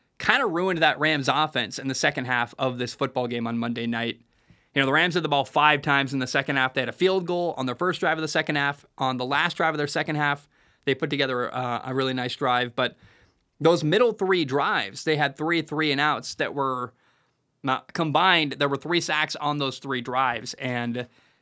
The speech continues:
the offensive line was a problem. Trey Hendrickson was causing a lot of problems with Zach Thomas, their backup left tackle. And, uh, you know, Matthew Stafford really didn't have a shot a couple times where he's just like, he's on his back and totally getting obliterated.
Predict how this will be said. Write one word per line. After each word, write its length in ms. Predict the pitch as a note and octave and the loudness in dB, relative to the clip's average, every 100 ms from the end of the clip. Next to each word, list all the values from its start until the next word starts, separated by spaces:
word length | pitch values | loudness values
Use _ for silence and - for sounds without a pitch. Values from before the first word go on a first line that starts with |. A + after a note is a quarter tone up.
| - | -4
the 140 | C#3 | 2
offensive 420 | D3 D#3+ E3 D3+ C#3 | 4 4 2 -2 0
line 200 | D3+ D#3 | 0 -2
was 120 | D3 | -4
a 40 | |
problem. 400 | D3 C#3 C#3 C#3+ | -2 0 0 -2
Trey 160 | B2+ E3 | -2 0
Hendrickson 440 | D#3 E3 D#3 E3+ | 0 0 -4 -4
was 140 | D3 - | -4 0
causing 340 | C#3+ D3 D3+ | 2 2 0
a 40 | |
lot 200 | C#3+ C#3+ | -2 0
of 60 | C#3+ | -2
problems 520 | - C#3 C#3 C#3 B2+ - | 0 0 0 -4 -8 -6
with 300 | C#3+ B2 - _ _ _ - | -4 -4 -6 _ _ _ -6
Zach 260 | C#3+ C#3+ - | 2 2 2
Thomas, 320 | C#3+ C#3+ C#3 | -2 0 -2
their 120 | C#3 | 0
backup 380 | C3 C3 C#3+ C3+ | 0 2 0 -2
left 200 | C3 - | -2 0
tackle. 540 | C3+ B2+ C3 A#2+ A#2 _ - | 2 2 0 -4 -6 _ -10
And, 280 | C3+ B2+ B2 | -6 -4 -2
uh, 280 | A#2+ A#2 A#2 _ _ _ _ - _ | 0 -2 -4 _ _ _ _ -20 _
you 80 | - | 0
know, 60 | G#3 | 4
Matthew 300 | B3+ E4 F#3+ | 4 2 -2
Stafford 600 | - C#4+ C#4 F#3+ D3+ C#3+ | 0 0 0 -4 -6 -4
really 340 | A3+ C4+ G3+ | -2 0 0
didn't 200 | D#3 F3+ | 0 0
have 220 | E3 D#3 | 2 0
a 20 | C#3 | 2
shot 260 | - C#3+ | 0 0
a 60 | B2+ | 0
couple 240 | B2 G#2 | -4 -8
times 340 | B2 G#2+ A2 - | -4 -6 -6 -6
where 120 | C3 | -4
he's 80 | C3 | -2
just 120 | - | -4
like, 120 | B2 | -4
he's 160 | E3 D#3+ | -2 0
on 100 | D3+ | -2
his 120 | C#3 | -2
back 340 | D#3 C#3 C#3 | 0 0 -2
and 100 | - | -4
totally 320 | A#2+ C3+ B2+ B2 | -2 -2 -2 -2
getting 280 | B2 A#2 | -2 -4
obliterated. 640 | A2 C3 B2+ A#2+ A#2 A2+ | -6 -4 -4 -2 -4 -6